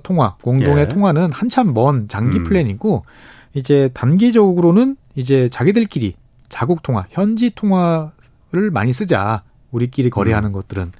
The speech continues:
Speaker 2: 새로운 그러니까 통화를 만드는 건 아니고.
Speaker 1: 예, 만드는 것까지는
Speaker 2: 아.
Speaker 1: 이제 그거는 이제 좀 한참
Speaker 2: 먼
Speaker 1: 후에,
Speaker 2: 얘기고.
Speaker 1: 한참 후의 일이고
Speaker 2: 아.
Speaker 1: 지금 우리끼리 쓰는데 왜 달러를 쓰냐?
Speaker 2: 아.
Speaker 1: 어, 라는 이제 이야기. 그러니까 이거는 옛날부터 나왔는데
Speaker 2: 예.
Speaker 1: 최-,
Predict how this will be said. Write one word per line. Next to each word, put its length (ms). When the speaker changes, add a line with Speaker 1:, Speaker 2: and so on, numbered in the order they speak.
Speaker 2:
새로운 440
그러니까 400
통화를 300
만드는 340
건 140
아니고. 320
Speaker 1:
예, 120
만드는 340
것까지는 480
Speaker 2:
아. 120
Speaker 1:
이제 220
그거는 420
이제 200
좀 300
한참 280
Speaker 2:
먼 160
Speaker 1:
후에, 160
Speaker 2:
얘기고. 160
Speaker 1:
한참 240
후의 220
일이고 420
Speaker 2:
아. 180
Speaker 1:
지금 260
우리끼리 580
쓰는데 580
왜 200
달러를 360
쓰냐? 500
Speaker 2:
아. 380
Speaker 1:
어, 440
라는 380
이제 180
이야기. 480
그러니까 200
이거는 240
옛날부터 380
나왔는데 640
Speaker 2:
예. 200
Speaker 1:
최-, 360